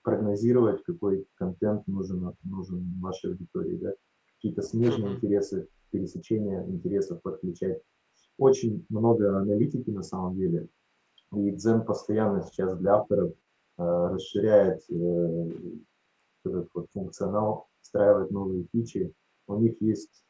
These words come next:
Speaker 1: свой продуктовый отдел, который постоянно обновляет все алгоритмы.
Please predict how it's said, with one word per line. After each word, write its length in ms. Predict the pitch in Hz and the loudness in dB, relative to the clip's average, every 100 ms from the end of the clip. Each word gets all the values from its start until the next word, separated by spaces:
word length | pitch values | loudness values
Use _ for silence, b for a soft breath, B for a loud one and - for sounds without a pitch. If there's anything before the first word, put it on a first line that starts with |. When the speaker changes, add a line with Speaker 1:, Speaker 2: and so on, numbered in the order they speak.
| _ | _
Speaker 1:
свой 200 | 104 98 | -4 -4
продуктовый 720 | - 98 98 - 107 98 92 | -2 -4 -4 -2 0 2 0
отдел, 360 | 92 107 110 113 | 0 4 4 4
который 380 | - 85 95 90 | 0 -8 -6 -6
постоянно 640 | 87 - 98 101 95 92 | -8 -4 0 2 2 0
обновляет 600 | 90 95 92 98 92 90 | -2 -2 -2 0 0 -2
все 200 | - 90 | -2 -2
алгоритмы. 580 | 87 95 92 113 110 92 | -2 -2 0 0 -2 -4